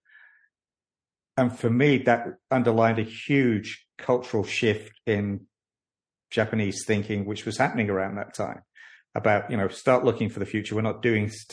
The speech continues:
things just because of tradition or we've been told to, or it's about sacrifice. War is no longer about sacrifice. War is about,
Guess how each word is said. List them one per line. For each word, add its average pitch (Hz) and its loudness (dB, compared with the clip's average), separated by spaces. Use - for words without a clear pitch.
things 101 0
just - 0
because 107 -2
of 117 0
tradition 107 -2
or 98 0
we've 101 -4
been 101 -2
told 101 -4
to, 98 -4
or 104 4
it's 98 -2
about 104 2
sacrifice. 107 -2
War 123 4
is 117 0
no 123 6
longer 113 4
about 101 0
sacrifice. 98 -4
War 104 0
is 92 -6
about, 98 -2